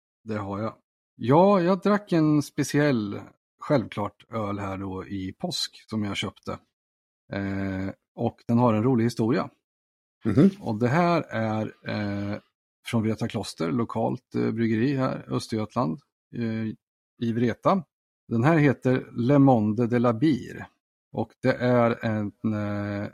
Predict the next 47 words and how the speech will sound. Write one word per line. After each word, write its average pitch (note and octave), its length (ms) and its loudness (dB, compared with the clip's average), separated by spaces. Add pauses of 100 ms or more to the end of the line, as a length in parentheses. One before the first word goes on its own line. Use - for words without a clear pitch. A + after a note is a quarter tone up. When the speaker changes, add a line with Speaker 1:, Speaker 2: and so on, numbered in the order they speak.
(180)
Speaker 1:
ett A2+ 80 -6
samarbete G2+ 640 0
med A#2 120 2
en G#2+ 60 0
podd A#2 440 -6
faktiskt - 440 -12
som G2+ 300 -6
de G2+ 140 -8
har G2+ 80 -6
gjort G#2 220 -12
den G#2 120 -10
här F#2+ 100 -8
ölen. G2 380 -10 (560)
Och, A#2+ 200 -4
Speaker 2:
Mhm. F#2+ 160 -2
Speaker 1:
eh, A#2 220 6 (720)
eh, G2 60 -6
lite C3 380 2
kort - 300 -2
om A#2+ 120 6
ölen, A#2 280 4
det B2 100 4
är A#2 80 4
en, G#2 240 -4
en, G#2+ 300 -2 (280)
en G#2 160 -8
ale, B2+ 320 0
en G#2+ 180 -4
saison, C#3+ 640 0 (220)
eh, A2+ 540 -6
alltså G#2+ 280 -8
bondgårdsöl. A2 1080 -2 (340)
Det A#2+ 80 -6
heter A2 260 -6
ju G#2 220 -2
Bière G#2+ 300 -4
de A2 100 -4
Garde G#2+ 480 -2
på A2+ 180 -10
franska, A#2 480 -2
men A#2 100 0
det G#2+ 60 -2
här G#2 120 -4
är G2 40 -4
ju G2 180 -4
belgisk G2 600 -12
stil. E3+ 380 0